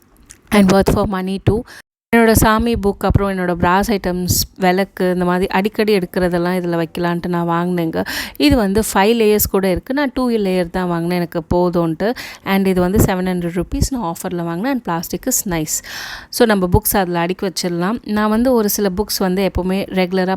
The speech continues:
படிக்கிறேங்க. அதுல திருப்புகழ், சத்யநாராயணா, சாய் சச்சரிதம் and வந்து இந்த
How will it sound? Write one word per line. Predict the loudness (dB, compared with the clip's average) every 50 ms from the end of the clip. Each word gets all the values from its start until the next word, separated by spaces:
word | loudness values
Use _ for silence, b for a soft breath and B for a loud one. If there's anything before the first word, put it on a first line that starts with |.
| -2
படிக்கிறேங்க. | -2 -2 -4 -4 -4 -4 -4 -2 -2 -2 -2 -4
அதுல | -2 -2 -2 -2 0 -2 -2 -2 -2
திருப்புகழ், | -2 -2 -2 -2 -2 -2 0 0 0 -2 -2 -2 -4 -6
சத்யநாராயணா, | -4 -4 -4 -2 -2 -2 0 0 0 0 -2 -2 -2 -4 -4 -6 -8 B B B B
சாய் | -6 -4 -2 0 0 0 -2 -2 -4 -4
சச்சரிதம் | -4 -4 -6 _ -6 -4 -2 -2 -2 -2 -2 -2 -2 -2 -2 B B B B B B B
and | -2 0 2 2 2 2 2
வந்து | 2 2 2 2 0 0 2 2 2 2 2 0 0
இந்த | 0 0